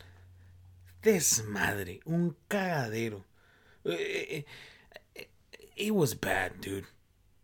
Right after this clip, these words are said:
It was bad. Like, objectively, twenty twenty takes the cake for, uh, worst year of all time.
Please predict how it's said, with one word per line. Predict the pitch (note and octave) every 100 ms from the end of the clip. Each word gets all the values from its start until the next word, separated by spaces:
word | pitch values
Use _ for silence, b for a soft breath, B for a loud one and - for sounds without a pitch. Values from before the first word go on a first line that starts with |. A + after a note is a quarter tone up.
| _ _ _ _ _ _ _ _ _ -
It | D#3
was | C#3
bad. | G#2 A2+ G#2+ F#2+ - _ _ _
Like, | - B2 - - B B B B B B
objectively, | B2 B2+ A#2+ C3+ C#3+ A3+ G3+ C4+ - - b b b b _ - - _ - - -
twenty | D3+ C#3
twenty | C#3+ C3+ G#2 -
takes | - C3+
the | -
cake | G#2 A#2+ B2 - - _ B B B B B
for, | - A#2+ G#2+
uh, | G2+ G2+ -
worst | G2+ G2+ A2+ E3 G3 - - - -
year | - A2 B2 A#2+ G2+ G2+ -
of | G#2 G#2+
all | G#2+ G#2+
time. | - G#2+ G2+